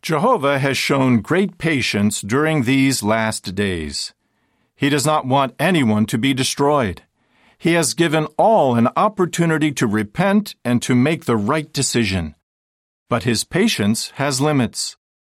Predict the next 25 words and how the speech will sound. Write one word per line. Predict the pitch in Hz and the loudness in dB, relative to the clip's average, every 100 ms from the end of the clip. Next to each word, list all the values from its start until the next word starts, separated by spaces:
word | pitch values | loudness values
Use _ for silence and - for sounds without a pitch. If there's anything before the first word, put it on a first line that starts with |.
| _ _ - | _ _ -2
Those | 165 190 - | 2 2 2
who | 147 | 0
reject | 123 117 101 156 190 | 2 -2 0 -2 0
this | 190 170 180 | -2 0 0
opportunity | 175 170 151 180 165 160 185 | 0 -2 -4 -2 0 0 0
will | 170 110 107 | 0 -2 -2
find | - 165 175 | 0 0 0
themselves | 147 143 - 139 131 147 - | 0 -2 -2 0 2 0 0
in | 120 | 0
a | 107 - | 0 -2
situation | 160 - 143 139 139 - 135 | -2 -2 0 0 0 0 -2
similar | - - 247 160 107 95 | 0 0 2 2 0 -2
to | 120 | -2
that | 107 185 220 | 0 0 0
of | 202 | -2
Pharaoh | - 226 240 127 110 120 - _ | 0 0 2 2 2 0 -4 _
in | 151 135 | 0 2
Moses' | 135 160 127 117 - | 2 2 0 -2 -2
day. | 113 98 87 78 _ _ _ _ _ _ _ | -4 -4 -6 -10 _ _ _ _ _ _ _
Jehovah | - - 208 202 185 | -4 -2 2 2 2
said | - - 170 131 | 0 0 -2 0
to | 156 | -4
Pharaoh, | - 127 113 107 104 101 - _ _ _ _ - | 0 0 2 2 2 -2 -8 _ _ _ _ -4
"By | 101 98 | -2 0
now | 110 170 170 165 | 0 2 2 2